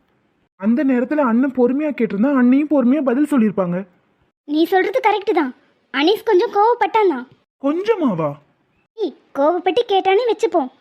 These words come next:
Speaker 2: ஆனா அவ உடனே உண்மையை சொல்லியிருந்தா இந்த பிரச்சனையே இல்லைல்ல.
Speaker 1: அது எப்படி அண்ணி சொல்லுவாங்க? சரவணா அண்ணி கிட்ட ப்ராமிஸ் வாங்கியிருக்காரு.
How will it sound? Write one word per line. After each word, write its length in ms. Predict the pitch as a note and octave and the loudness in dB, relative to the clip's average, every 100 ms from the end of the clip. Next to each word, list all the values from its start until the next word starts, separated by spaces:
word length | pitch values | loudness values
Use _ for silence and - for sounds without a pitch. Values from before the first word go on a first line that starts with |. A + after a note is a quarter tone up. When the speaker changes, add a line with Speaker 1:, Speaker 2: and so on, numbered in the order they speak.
| _ _ _ | _ _ _
Speaker 2:
ஆனா 340 | - D#4+ G#4+ A#4 | -2 0 2 2
அவ 160 | A4 | 2
உடனே 320 | G4 E4+ A4 C5+ | 0 0 0 2
உண்மையை 320 | A4 B4+ B4 | 2 0 0
சொல்லியிருந்தா 380 | A4+ A4 A4 B4 A#4+ _ | 0 2 0 0 -4 _
இந்த 160 | F4 F#4 F4+ | 0 0 0
பிரச்சனையே 460 | E4+ - D5 D5 | -2 -4 -4 0
இல்லைல்ல. 340 | G4 E4 F#4+ D#4 _ _ _ | 0 0 -4 -8 _ _ _
Speaker 1:
அது 220 | - A3+ D4+ | -8 0 0
எப்படி 240 | G#3+ F#4 | 2 0
அண்ணி 240 | F4 C#4 | 0 -2
சொல்லுவாங்க? 480 | C#4+ C4 B3 A#3 A3 A#3 _ _ _ _ | -2 0 2 2 0 -6 _ _ _ _
சரவணா 600 | A3 G3+ A#3 A#3+ G#3+ C4+ | -2 -2 0 0 0 -2
அண்ணி 240 | B3 G#3+ A#3+ | -2 -2 -2
கிட்ட 260 | A3+ B3+ F4 | -2 -4 -2
ப்ராமிஸ் 400 | A3+ B3+ E4+ - | 0 0 -2 -2
வாங்கியிருக்காரு. 540 | A#3 G#3 F#3+ F#3+ F3 | 0 2 0 -2 -4